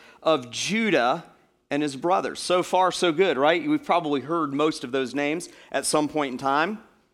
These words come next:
Reputable, reputable men, men of character, or at least somewhat of character, maybe except for David. We'll talk about that in a moment.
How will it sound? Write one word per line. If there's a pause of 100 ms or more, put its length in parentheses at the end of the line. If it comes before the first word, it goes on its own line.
(180)
Reputable, (100)
reputable
men,
men
of
character,
or
at
least
somewhat
of
character, (280)
maybe
except
for
David.
We'll
talk
about
that
in
a
moment.